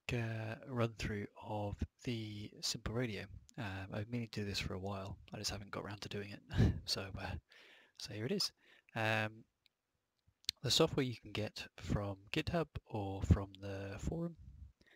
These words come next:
So if you get to the GitHub page, you just go to releases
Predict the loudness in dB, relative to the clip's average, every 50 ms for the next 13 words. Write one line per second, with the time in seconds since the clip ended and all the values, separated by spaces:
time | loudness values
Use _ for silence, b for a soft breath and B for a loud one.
0 | B B B B B 0 2 2 2 0 -2 -2 -2 0 0 0 0 0 -2 -4
1 | -4 -2 -2 -2 -2 -4 10 12 12 12 12 8 -2 -4 -6 -4 -2 -2 -2 0
2 | 0 0 -2 0 -2 -2 -2 0 -2 -2 -4 -6 -10 -12 _ _ -8 -6 -4 -2
3 | 0 0 0 0 0 0 0 -2 -2 -4